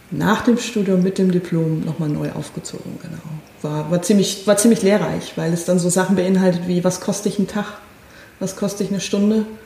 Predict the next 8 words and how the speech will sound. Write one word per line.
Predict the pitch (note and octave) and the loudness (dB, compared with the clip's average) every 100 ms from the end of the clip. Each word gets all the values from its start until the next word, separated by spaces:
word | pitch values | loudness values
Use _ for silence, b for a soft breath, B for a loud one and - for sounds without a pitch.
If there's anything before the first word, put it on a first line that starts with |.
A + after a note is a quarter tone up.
| B B B B | B B B B
Solche | - F3+ F#3 | -2 0 2
Dinge, | F#3 F#3 F3+ - | 2 2 0 0
ähm, | F3+ F3+ F3 F3+ - | 2 2 2 0 -6
die | F#3 F#3 | -2 2
helfen | E3+ A3 A#3 | 2 4 4
mir | G#3+ F#3+ | 2 2
heute | G3+ G#3+ | 0 0
enorm, | F#3+ F3+ F3 F3+ D#3 | 2 4 4 2 0